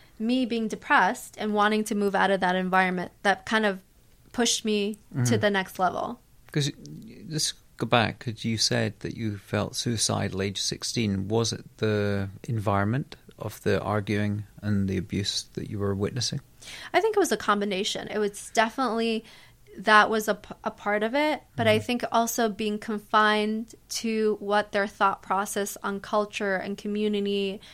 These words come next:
Speaker 1: and what, like, how I was supposed to be.
Speaker 2: Mm-hmm.
Speaker 1: I, I, I was, because the way I thought never really fit in the box,
Speaker 2: Mm-hmm.
Speaker 1: they kept pushing me to, like, be a certain way. Like, I was
Speaker 2: And that nonconformity in you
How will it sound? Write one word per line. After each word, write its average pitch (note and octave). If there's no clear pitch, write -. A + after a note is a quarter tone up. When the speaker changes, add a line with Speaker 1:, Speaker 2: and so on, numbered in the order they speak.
Speaker 1:
and G#3
what, G3+
like, G3
how G#3
I F#3+
was F#3+
supposed F#3+
to -
be. -
Speaker 2:
Mm-hmm. A2+
Speaker 1:
I, -
I, G#3+
I A#3
was, A#3
because C#4
the A3+
way A#3
I A3+
thought G#3+
never G#3
really G3+
fit -
in G#3
the F#3
box, -
Speaker 2:
Mm-hmm. A2+
Speaker 1:
they A3+
kept A#3
pushing A#3+
me G#3
to, G#3
like, F#3+
be A3+
a G3
certain F#3
way. -
Like, G3+
I G#3
was G3+
Speaker 2:
And A#2+
that A#2+
nonconformity A2+
in G#2+
you G2